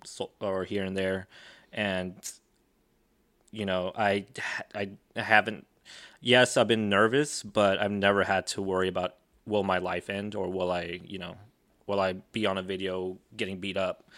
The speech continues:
uh, today? Um, like, you know, I'm fairly light complected.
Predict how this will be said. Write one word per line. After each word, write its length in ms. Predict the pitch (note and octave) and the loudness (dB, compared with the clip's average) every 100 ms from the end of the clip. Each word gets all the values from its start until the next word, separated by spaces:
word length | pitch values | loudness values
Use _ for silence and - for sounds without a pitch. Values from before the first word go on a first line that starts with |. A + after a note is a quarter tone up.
| - - - _ _ - | -20 -20 -20 _ _ -4
uh, 280 | G2+ F2+ F2+ - - | -2 -2 -4 -8 -10
today? 540 | - G2+ G2 F#2 F2 G#2+ | -4 2 4 2 -2 -6
Um, 460 | G#2 F#2+ F2+ F2+ F2+ G#2 _ _ _ _ _ _ G#2+ | -6 -4 -6 -8 -14 -20 _ _ _ _ _ _ -2
like, 260 | G2 F#2 | -2 -2
you 80 | A2 | -4
know, 140 | G2 | -2
I'm 180 | F#2+ F#2+ | -2 -4
fairly 320 | - A2+ G#2+ | -2 2 4
light 220 | G#2 G2+ F#2+ | 6 6 4
complected. 720 | A2 - G#2 - G#2 G2+ G2+ | -2 0 0 2 0 0 -4